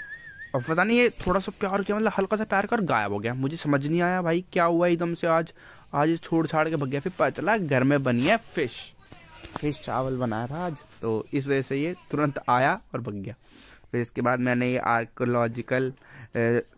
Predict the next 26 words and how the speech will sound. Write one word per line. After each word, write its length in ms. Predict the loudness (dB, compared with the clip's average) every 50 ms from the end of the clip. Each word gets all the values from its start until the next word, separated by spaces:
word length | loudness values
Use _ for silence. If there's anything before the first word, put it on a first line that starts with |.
| -8 -2 0
sources 320 | 2 2 2 2 0 0
पढ़े 240 | 2 2 0 2 0
थे, 140 | 0 -2 -2
क्योंकि 260 | -4 -4 -4 -4 -6
पिछली 580 | -8 -10 -16 -20 -8 -6 -6 -4 -2 -2 -2
video 260 | -2 0 0 0 0 0
में 60 | 0
मैंने 360 | 0 0 0 -2 -2 -2 -4 -8 -12 _ -20 -20 -20 -10 -4
complete 380 | -2 -2 0 0 0 -2 -2 -2
किया 160 | -2 -2 0
था 200 | 0 0 0 -2 -2 _ -20 -20 -20 -20 -20 -20 -20 -20 -20 -20 -20 _ -8 -4
वो 340 | -2 0 0 0 0 -2 -8 -14 -18 -12 -6
क्या 180 | -6 -4 -4
नाम, 240 | -2 -2 -2 -2 -4 -4
writers 480 | 0 0 2 2 2 4 4 2 4 2
complete 360 | 0 0 2 2 2 0 2
किए 160 | 0 0 0
थे 100 | 0 0
मैंने, 260 | -2 -2 -4 -4 -4
मतलब 200 | -4 -4 -4 -4
foreign 340 | -2 2 2 4 4 2 2
ट्रे-, 220 | 0 0 -2 -2 -2 -6 -12 -20 -20 -10 -2
travelers 400 | 2 2 2 4 2 2 2 2
जो 160 | 2 2 2
writers 500 | 2 2 0 0 0 0 -2 -2 -2 -6
थे 120 | -6 -6